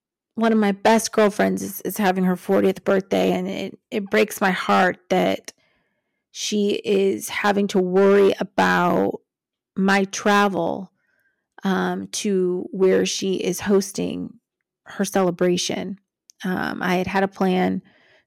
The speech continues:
to travel with another mutual friend. Uh, I don't feel comfortable traveling overseas alone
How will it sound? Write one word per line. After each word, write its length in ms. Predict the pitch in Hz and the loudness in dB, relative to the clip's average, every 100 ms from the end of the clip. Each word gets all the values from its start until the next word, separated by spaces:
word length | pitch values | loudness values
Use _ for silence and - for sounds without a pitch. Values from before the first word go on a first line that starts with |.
| - | -6
to 100 | 196 | -4
travel 340 | - 180 175 | 0 0 2
with 160 | 180 180 | 0 0
another 280 | 180 180 180 | 0 0 0
mutual 380 | 175 175 180 | -2 -2 -2
friend. 540 | 170 - 170 170 175 - _ _ _ _ _ _ _ 196 | -2 -2 -2 -2 -8 -12 _ _ _ _ _ _ _ -8
Uh, 200 | 180 - | -4 -2
I 80 | 185 | -4
don't 340 | 180 190 180 | 0 0 0
feel 180 | - 196 | -2 -2
comfortable 600 | - 185 - 190 185 185 - | 0 -4 -2 0 2 0 -4
traveling 480 | - 180 180 180 175 | -4 -2 -2 -2 -4
overseas 800 | 170 175 - - 175 170 170 - | -6 -6 -10 -8 -6 -6 -10 -12
alone 540 | - 180 170 175 196 | -6 -2 0 0 -2